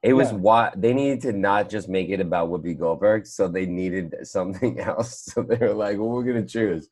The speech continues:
Speaker 1: Oh,
Speaker 2: Yeah.
Speaker 1: Lauryn Hill." <laughs>
Speaker 2: Oh my God, dude. Okay, get this. Okay. Sister Act two came out in nineteen ninety. Wait a second. Where'd it go? Nineteen ninety-three. So,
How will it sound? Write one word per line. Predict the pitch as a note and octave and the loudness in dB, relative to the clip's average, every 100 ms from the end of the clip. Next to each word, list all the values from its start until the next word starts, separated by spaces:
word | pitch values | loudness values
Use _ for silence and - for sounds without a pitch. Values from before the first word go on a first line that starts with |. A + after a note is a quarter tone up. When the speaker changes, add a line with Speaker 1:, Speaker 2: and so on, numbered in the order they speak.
| - | 2
Speaker 1:
Oh, | D#3+ - | 4 6
Speaker 2:
Yeah. | E4+ F3+ | 6 6
Speaker 1:
Lauryn | D#3+ | 4
Hill." | G2+ D#2 - _ _ | 2 -2 -6 _ _
<laughs> | B2 A#2+ - A#2+ - _ - | -6 -4 -2 -4 -10 _ 4
Speaker 2:
Oh | F3 | 6
my | F3 E3+ | 6 6
God, | E3+ D3+ C#3 | 6 6 4
dude. | F3 D#3 B2 _ - | 4 2 -2 _ 2
Okay, | F3+ F3+ D3 B2+ | 4 6 2 4
get | F3 E3+ | 2 2
this. | D3+ B2 - | -6 -10 -6
Okay. | F3 C#3 - _ _ _ _ _ _ - | 0 0 -2 _ _ _ _ _ _ -4
Sister | G3+ G3+ A#3+ | -2 0 0
Act | A3 A3+ - | 0 0 0
two | G3 F3 | 0 0
came | E3+ D3 | -2 0
out | C#3 C#3 | -2 -2
in | C3 C3 | -4 0
nineteen | C3+ D#3 F3 D3+ | -2 -2 -6 -2
ninety. | C#3+ C#3+ C3+ C3 B2+ - _ _ _ _ _ _ _ | -2 -2 -4 -4 -4 -8 _ _ _ _ _ _ _
Wait | C3+ C3 C#3+ | -2 2 2
a | D3+ | 4
second. | D3 D3 D3 C#3+ _ _ _ | 2 2 -2 -10 _ _ _
Where'd | - D3+ | 2 4
it | C#3 | 4
go? | A2 - _ _ _ _ _ _ | 0 -4 _ _ _ _ _ _
Nineteen | C#3+ D#3+ F3 G3+ F3+ | 0 4 4 2 4
ninety-three. | F3 E3+ D#3+ D#3+ - D#3+ F#3+ D3+ G2+ - _ _ _ _ _ | 4 4 2 2 2 6 6 6 0 -10 _ _ _ _ _
So, | - C#4+ B3+ A#3 | 4 6 8 4